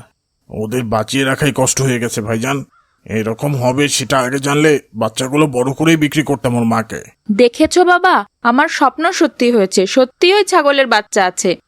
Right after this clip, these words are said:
Speaker 1: হ্যাঁ বাবা, সেটাই তো দেখছি। ভাইজান, আমি যদি আপনার ছাগলটা ফিরিয়ে দিই, তাহলে তো খুব ভালো হতো ভাইজান, অনেক খুশি হতাম। বাচ্চাগুলোকে বাঁচাতে পারতাম।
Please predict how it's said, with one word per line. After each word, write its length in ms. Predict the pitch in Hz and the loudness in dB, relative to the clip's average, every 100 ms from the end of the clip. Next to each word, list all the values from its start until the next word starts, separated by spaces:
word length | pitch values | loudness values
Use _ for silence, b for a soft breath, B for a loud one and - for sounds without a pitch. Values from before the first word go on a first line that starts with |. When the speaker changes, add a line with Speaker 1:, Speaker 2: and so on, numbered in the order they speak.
| _ _ _ | _ _ _
Speaker 1:
হ্যাঁ 260 | 107 107 | -4 -2
বাবা, 320 | 117 127 110 101 90 | 2 2 0 -4 -6
সেটাই 440 | - 113 107 175 | -12 -8 -4 -2
তো 100 | 156 | -2
দেখছি। 380 | 110 104 - 90 110 _ _ _ _ _ 104 | -4 -6 -8 -12 -16 _ _ _ _ _ -4
ভাইজান, 260 | 131 185 - _ _ _ _ - | 0 0 0 _ _ _ _ -8
আমি 220 | 110 123 | -6 -2
যদি 200 | 165 170 | 0 2
আপনার 280 | 180 175 185 | 2 2 -2
ছাগলটা 400 | - 135 147 165 | -2 -4 -4 -4
ফিরিয়ে 380 | - 147 151 151 | -4 -2 0 2
দিই, 200 | 160 165 147 _ _ - | 0 -2 -6 _ _ -8
তাহলে 260 | 113 156 180 | -4 0 0
তো 100 | 180 | 0
খুব 180 | 202 202 | 0 2
ভালো 180 | 190 190 | 4 4
হতো 160 | 175 160 | 2 0
ভাইজান, 360 | 127 117 107 92 - _ | -2 -2 -4 -8 -18 _
অনেক 320 | - 123 147 156 | -4 0 0 0
খুশি 280 | - 156 151 | -4 -2 0
হতাম। 340 | 131 113 113 104 113 _ _ | 0 -2 -4 -6 -14 _ _
বাচ্চাগুলোকে 720 | - 101 - - 120 131 135 147 | -10 -8 -6 -6 -2 -2 0 2
বাঁচাতে 340 | 127 139 131 | 2 0 -2
পারতাম। 420 | 139 135 - 117 | 0 -2 -2 -4